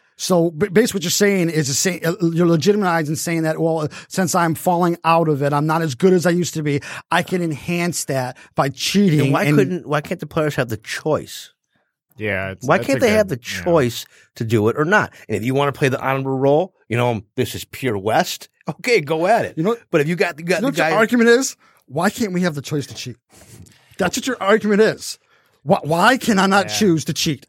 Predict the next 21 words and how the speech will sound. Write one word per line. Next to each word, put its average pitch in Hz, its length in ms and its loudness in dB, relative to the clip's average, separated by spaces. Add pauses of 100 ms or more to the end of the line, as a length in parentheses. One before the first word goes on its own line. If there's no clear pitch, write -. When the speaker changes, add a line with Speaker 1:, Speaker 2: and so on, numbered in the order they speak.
(120)
Speaker 3:
I 107 60 -10
mean, 120 160 0
I 117 120 2
guess 131 240 0
if 107 100 -6
it 101 100 -2
isn't 104 220 -4
in 101 120 -8
the 90 80 -12
rule 90 260 -10
book, 82 340 -16
it's, - 240 -18
it's, - 260 -18
Speaker 2:
What, 120 240 2
Speaker 3:
you 87 80 -12
know, 87 120 -6
<laughs> - 100 -8
Speaker 2:
see, 170 180 6
Speaker 3:
it's 147 300 4
not, 123 200 2 (160)
Speaker 2:
well, 180 140 2